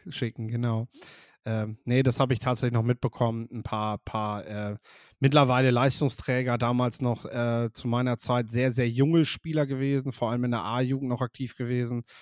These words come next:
Ähm, jetzt halt tatsächlich Leistungsträger der Bulldogs, die jetzt das Team der Dolphins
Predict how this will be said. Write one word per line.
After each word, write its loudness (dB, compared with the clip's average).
Ähm, 0
jetzt -2
halt -2
tatsächlich -2
Leistungsträger -2
der 0
Bulldogs, 0
die -6
jetzt -2
das -8
Team -6
der 0
Dolphins -2